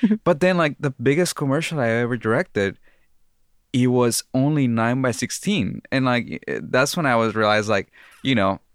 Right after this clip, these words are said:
Speaker 1: if I don't change my, you know, if I don't change my thoughts
Speaker 2: Exactly.
Speaker 1: on, like, I'm gonna get behind and they're gonna hire me anymore because I don't wanna shoot nine-by-sixteen.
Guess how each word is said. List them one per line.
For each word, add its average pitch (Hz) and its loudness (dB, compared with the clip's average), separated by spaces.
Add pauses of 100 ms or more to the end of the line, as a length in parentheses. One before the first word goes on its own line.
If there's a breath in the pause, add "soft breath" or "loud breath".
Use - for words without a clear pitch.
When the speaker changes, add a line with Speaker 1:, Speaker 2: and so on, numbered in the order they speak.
(540)
Speaker 1:
if 123 0
I 123 4
don't 131 2
change 117 0
my, 104 2
you 104 0
know, 98 0
if 98 -2
I 107 4
don't 113 0
change 107 -2
my 101 2
thoughts 101 2
Speaker 2:
Exactly. 104 4
Speaker 1:
on, 98 0
like, 92 -4
I'm 104 2
gonna 123 2
get 110 2
behind 110 0
and 98 -2
they're 104 0
gonna 107 0
hire 117 0
me 104 -2
anymore 98 -2
because 95 -6
I 95 0
don't 107 -2
wanna 101 0
shoot 101 -4 (120)
nine-by-sixteen. 95 -2